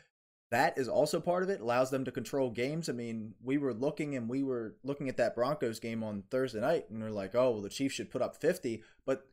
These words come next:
they can just play good defense and control these games. They don't have to unload the clip with the playbook and show everybody all these plays that Andy Reid has in the chamber against the Broncos on Thursday Night Football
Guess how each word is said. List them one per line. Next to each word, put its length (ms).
they 120
can 160
just 180
play 180
good 200
defense 400
and 80
control 420
these 240
games. 320
They 80
don't 180
have 300
to 220
unload 460
the 60
clip 400
with 160
the 80
playbook 560
and 240
show 420
everybody 720
all 160
these 260
plays 480
that 140
Andy 240
Reid 260
has 380
in 120
the 60
chamber 640
against 360
the 60
Broncos 520
on 100
Thursday 320
Night 160
Football 540